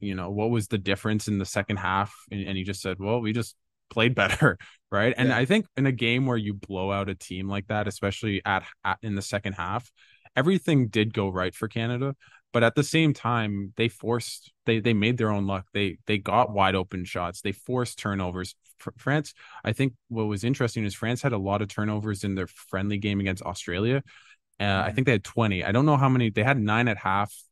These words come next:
Speaker 1: probably in the high teens. I'd have to double check.
Speaker 2: Yeah.
Speaker 1: But, um, they
Speaker 2: Well,
Speaker 1: forced
Speaker 2: Canada
Speaker 1: so
Speaker 2: w-,
Speaker 1: many
Speaker 2: Ca-,
Speaker 1: turnovers.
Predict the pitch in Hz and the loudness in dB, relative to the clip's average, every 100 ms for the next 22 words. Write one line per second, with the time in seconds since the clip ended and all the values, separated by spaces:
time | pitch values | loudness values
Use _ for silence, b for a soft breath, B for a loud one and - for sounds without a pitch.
0 | _ - 110 123 113 98 95 95 90 _ | _ -2 -2 0 0 0 0 -4 -6 _
1 | _ _ _ - 98 98 - 98 92 87 | _ _ _ -4 -4 -4 -8 -6 -6 -8
2 | 92 98 104 95 90 92 104 87 - B | -4 -2 -2 -4 -4 -2 0 0 -4 B
3 | - 80 107 98 87 b b - 104 98 | -14 -2 4 4 2 b b -4 0 2
4 | 92 90 - _ _ _ - 117 143 147 | 2 -2 -6 _ _ _ 2 4 6 6
5 | 127 170 196 160 151 131 107 117 113 90 | 6 4 6 6 8 6 2 0 -2 -4
6 | - - | -14 -20